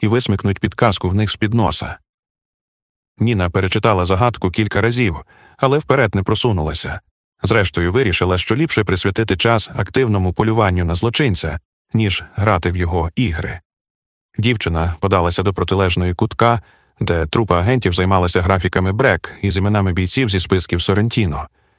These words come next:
Вейт і Кент теж були там. Допомагали завдяки профайлерським методам скоротити перелік до такого числа осіб, яке вдалося б відслідкувати.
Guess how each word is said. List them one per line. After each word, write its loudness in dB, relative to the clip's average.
Вейт 0
і -2
Кент 0
теж 2
були -2
там. -2
Допомагали 2
завдяки 0
профайлерським 0
методам 0
скоротити 0
перелік 0
до 0
такого 0
числа 0
осіб, -2
яке 0
вдалося 2
б -4
відслідкувати. -2